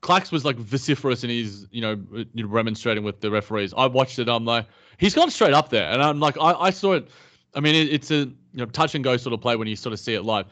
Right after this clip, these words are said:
But the fact that they challenged it and they went back to it, and I'm like, "Wait, how is that a foul? Why do they not just overturn it?" And it's just like, "All right, whatever." Because, you know, Clax is, uh, he, he got a couple of little ticky-tack fouls tonight that he probably shouldn't have.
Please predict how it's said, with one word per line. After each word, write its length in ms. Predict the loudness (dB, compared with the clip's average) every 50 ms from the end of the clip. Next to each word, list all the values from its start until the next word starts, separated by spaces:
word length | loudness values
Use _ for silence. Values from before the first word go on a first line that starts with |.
| -16 -18 -8 -4
But 120 | -2 0
the 80 | 0 0
fact 380 | -2 0 2 4 4 4 4
that 160 | 2 2 2 2
they 100 | 2 0
challenged 440 | 0 2 2 2 2 2 0 -2
it 40 | -2
and 140 | -2 -2 -2
they 60 | 0
went 280 | 0 0 -2 -2 -2 0
back 220 | 0 0 0 0 -2
to 180 | -2 0 0 0
it, 80 | 0
and 80 | 0 -2
I'm 120 | -2 0
like, 240 | 0 0 -2 -2 -4 -8 _ _ _ _ _ _ _ _
"Wait, 160 | -2 -2 -2
how 300 | 0 0 2 4 4 4
is 100 | 4 4
that 120 | 4 4 2
a 40 | 4
foul? 240 | 4 4 4 4
Why 160 | 6 6 6 6
do 80 | 6
they 140 | 4 0 0
not 160 | -2 -4 -6
just 160 | -6 -10 -10 -4
overturn 460 | -2 -2 0 0 -2 -2 0 0 2
it?" 40 | 2
And 80 | 0 -2
it's 80 | -4 -6
just 180 | -10 -8 -4
like, 160 | -2 -2 -2 -2
"All 80 | -2
right, 160 | -4 -4 -4
whatever." 540 | -6 -6 -4 -2 0 0 0 0 -2 -4 -6 -8 _ _ _ _ _ _ _ -6
Because, 400 | -4 2 4 4 4 4 2 -4 -14 -20 -20 _ _ _ _ _ _
you 60 | -4
know, 60 | -4 -2
Clax 300 | 0 2 2 2 2 0
is, 300 | -2 -2 -4 -6 -10 -12 -14 -12 -8 -6
uh, 100 | -6 -6 -6 _ _ _ _ _ _ _ _
he, 180 | -2 -2 -2 -2
he 140 | -2 0 2
got 140 | 2 4 4
a 40 | 4
couple 280 | 2 2 2 2 0
of 40 | 0
little 160 | 2 2 0
ticky-tack 500 | 0 -2 -6 -6 -4 -2 -2 -2 -2 -2
fouls 360 | -4 -4 -2 -2 -2 -2 -4
tonight 400 | -8 -10 -6 -4 -2 0 0 0
that 80 | -2 -6
he 60 | -6
probably 360 | -4 -6 -6 -4 -4 -6 -6
shouldn't 300 | -8 -8 -10 -8 -6 -4
have. 360 | -2 0 2 0 0 -2 -4